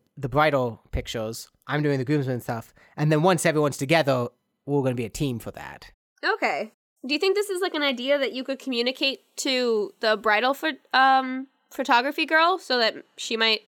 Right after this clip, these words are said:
Speaker 2: do something like that?
Speaker 1: I don't know. It's, well, so here's the issue. I don't know. I, I mentioned it to her, but I don't think she does. She doesn't do videos. So, and if you do photo-,
Speaker 2: Gotcha.
Speaker 1: the difference between doing photography and video are, like, wild. Like,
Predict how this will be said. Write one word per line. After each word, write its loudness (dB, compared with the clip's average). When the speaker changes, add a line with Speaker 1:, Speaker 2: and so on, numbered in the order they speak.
Speaker 2:
do -2
something -2
like -2
that? 2
Speaker 1:
I 2
don't 4
know. 2
It's, -2
well, 2
so 2
here's 4
the 2
issue. 0
I 0
don't 0
know. 0
I, 2
I 2
mentioned 2
it -2
to 6
her, 6
but 4
I 4
don't 0
think -2
she 0
does. 0
She 2
doesn't 4
do 4
videos. -2
So, -2
and 2
if 0
you -2
do 2
photo-, 0
Speaker 2:
Gotcha. 2
Speaker 1:
the 4
difference 2
between 2
doing 6
photography 2
and 4
video 6
are, 6
like, 0
wild. -2
Like, -2